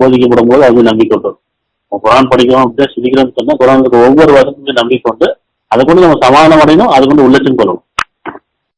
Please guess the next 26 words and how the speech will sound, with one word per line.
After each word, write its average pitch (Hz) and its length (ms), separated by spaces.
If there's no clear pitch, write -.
குரானை 131 300
வெறுமனே 135 320
படிச்சா 127 240
பத்தாது. 110 280
குரானை 120 260
மனப்பாடம் 120 380
பண்றதோ, 110 280
சில 120 120
பேர் 123 160
குரானை 123 300
படிச்சுட்டு 117 340
இது 117 120
இப்படி 113 180
சொல்லியிருக்கேன், 117 320
அப்படி 110 160
சொல்லியிருக்கேன் 113 340
அப்படிங்கிறது 104 320
இல்ல. 98 80
குரான் 127 280
படிக்கும்போது 113 460
ஒவ்வொரு 131 320
வசனங்கள்லையும் 120 680
இந்த 110 180
ஒவ்வொரு 185 260
வசனத்துல 151 420
இருக்க 143 160